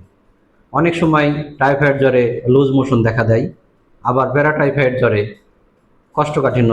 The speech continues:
দেখা দেয়। টাইফয়েড জ্বরের কারণ কি? সাধারণত বাসি পচা খাবার খেলে, দূষিত পানি পান করলে,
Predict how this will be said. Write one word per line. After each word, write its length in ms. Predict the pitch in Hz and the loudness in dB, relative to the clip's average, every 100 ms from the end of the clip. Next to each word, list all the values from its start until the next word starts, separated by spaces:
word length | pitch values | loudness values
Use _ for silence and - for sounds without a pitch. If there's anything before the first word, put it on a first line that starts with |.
| 107 | 0
দেখা 160 | 104 104 | 0 0
দেয়। 200 | 92 87 - _ _ _ _ _ _ - | -2 -4 -10 _ _ _ _ _ _ -4
টাইফয়েড 340 | 143 147 160 143 | -2 0 0 2
জ্বরের 220 | 143 135 147 | 0 0 0
কারণ 200 | 135 127 117 | 0 -2 -4
কি? 100 | 90 87 - _ _ _ _ - | -6 -6 -12 _ _ _ _ -10
সাধারণত 500 | - 143 151 151 151 143 139 - - - - 107 | -2 0 2 0 2 0 0 -4 -14 -12 -4 -2
বাসি 220 | 139 175 | 0 0
পচা 220 | 151 151 131 | 0 0 -2
খাবার 220 | 135 131 127 | -2 -2 0
খেলে, 220 | 127 117 113 113 - _ _ 107 | 0 2 0 -4 -12 _ _ -2
দূষিত 260 | 127 147 147 139 | 0 0 0 0
পানি 220 | 135 131 | 0 0
পান 140 | 127 123 123 | 0 0 2
করলে, 280 | 123 113 | 2 2